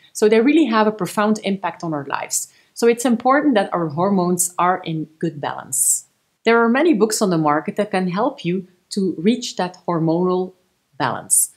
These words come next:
For example, Haley Pomeroy, nutritionist, she has very good tips in her books on what to eat to get a hormonal balance in your body.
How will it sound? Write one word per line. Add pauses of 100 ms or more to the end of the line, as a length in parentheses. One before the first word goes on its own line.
(160)
For
example,
Haley
Pomeroy,
nutritionist, (280)
she
has
very
good
tips
in
her
books
on
what
to
eat (120)
to
get
a
hormonal
balance
in
your
body.